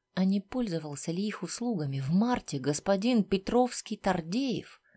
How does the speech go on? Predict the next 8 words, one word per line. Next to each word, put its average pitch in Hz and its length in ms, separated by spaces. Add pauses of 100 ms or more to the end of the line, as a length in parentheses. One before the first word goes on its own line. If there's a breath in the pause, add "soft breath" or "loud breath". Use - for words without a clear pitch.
или 233 340
госпожа 202 520
Снегирёва, 208 760 (200)
или 285 300
оба 202 220
вместе?» 175 680 (960)
И 226 120
на 269 180